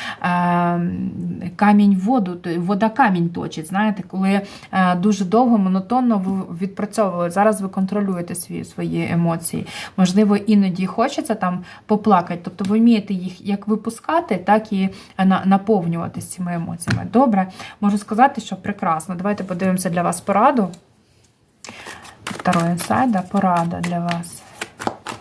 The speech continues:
Але дуже добре. Так,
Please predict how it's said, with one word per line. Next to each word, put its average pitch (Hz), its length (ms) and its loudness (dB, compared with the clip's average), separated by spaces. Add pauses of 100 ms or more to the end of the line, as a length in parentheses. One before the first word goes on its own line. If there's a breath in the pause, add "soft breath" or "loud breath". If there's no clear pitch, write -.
(1300 loud breath)
Але 180 200 2
дуже 165 380 -2
добре. 202 500 2 (1200)
Так, 175 420 -8